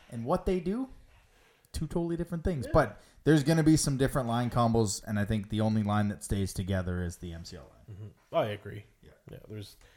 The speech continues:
Speaker 2: no sense breaking them up, uh, right now 'cause they're, they're doing some, some damage.
Speaker 1: Yeah. Uh, so Valdor, Ren, I mean, Valdor's two and seven in their past five, I think. They've kinda come down to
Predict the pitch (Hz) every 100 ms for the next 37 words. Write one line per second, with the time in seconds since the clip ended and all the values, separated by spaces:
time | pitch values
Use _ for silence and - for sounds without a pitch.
0 | _ _ _ 135 139 160 139 - 139 139
1 | 120 120 120 - - _ - 104 104 104
2 | 101 113 87 110 113 110 101 104 104 104
3 | - 107 107 110 110 - 104 101 104 _
4 | _ _ _ _ _ _ _ - 113 104
5 | 123 113 92 - - _ _ _ - 101
6 | - - - - _ - - - _ -
7 | 120 120 120 120 120 151 160 120 120 117
8 | 139 117 113 131 135 - - 104 101 104
9 | 101 110 110 - _ - 95 104 95 -
10 | - 104 110 104 98 95 - 98 92 -
11 | - _ - - 82 117 117 113 123 120
12 | - 95 - 98 101 107 101 98 101 101
13 | 101 95